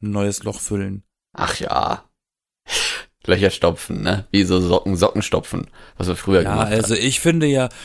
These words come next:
Speaker 1: wenn man, wenn man, wenn man wirklich ein Problem damit hat und das ist halt auch wirklich nicht mehr tragbar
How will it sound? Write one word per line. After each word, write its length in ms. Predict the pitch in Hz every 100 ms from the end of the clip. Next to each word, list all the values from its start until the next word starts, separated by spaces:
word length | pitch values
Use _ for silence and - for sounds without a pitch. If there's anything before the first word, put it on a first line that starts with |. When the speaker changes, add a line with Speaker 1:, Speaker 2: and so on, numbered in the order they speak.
| -
Speaker 1:
wenn 140 | - 113
man, 180 | 123 117
wenn 100 | 117
man, 380 | 120 120 107 101
wenn 120 | 110
man 260 | 113 110 107
wirklich 300 | 113 139 120
ein 100 | 113
Problem 480 | 113 113 107 120 139
damit 280 | 135 135
hat 260 | 143 147 -
und 140 | 107 110
das 160 | 107
ist 160 | 101 113
halt 120 | 120
auch 180 | 107 101
wirklich 360 | 104 120 120 113
nicht 200 | 117 117
mehr 240 | 113 110 - - - - _
tragbar 880 | - - 110 127 - 147 147 151